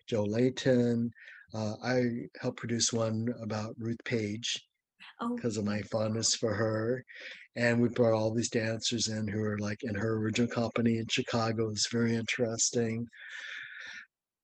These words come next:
Speaker 1: And they filmed this. So it's preserved, and it goes to, uh, the Jerome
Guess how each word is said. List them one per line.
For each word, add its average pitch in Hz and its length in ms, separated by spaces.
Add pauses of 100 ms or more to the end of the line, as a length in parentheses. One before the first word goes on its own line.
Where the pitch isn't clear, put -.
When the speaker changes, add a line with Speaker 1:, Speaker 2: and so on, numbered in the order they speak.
(140)
Speaker 1:
And 139 280
they 131 100
filmed 175 420
this. - 380 (460)
So 120 920
it's 135 220
preserved, 117 1000 (600)
and 123 420
it 113 100
goes 123 560
to, 117 600
uh, 113 380
the 120 80
Jerome 117 640